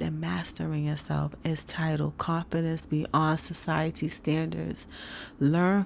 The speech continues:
five steps on how to truly master yourself and build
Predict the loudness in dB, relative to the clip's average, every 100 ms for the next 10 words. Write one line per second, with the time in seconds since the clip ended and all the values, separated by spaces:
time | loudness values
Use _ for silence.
0 | 2 2 4 2 0 0 2 2 2 2
1 | 2 2 2 2 0 2 6 8 6 4
2 | 0 -4 -14 -16 -18 -18 -20 -20 -20 -16
3 | -2 2 4 4 4 6 8 8 6 4
4 | 4 2 0 0 2 4 4 2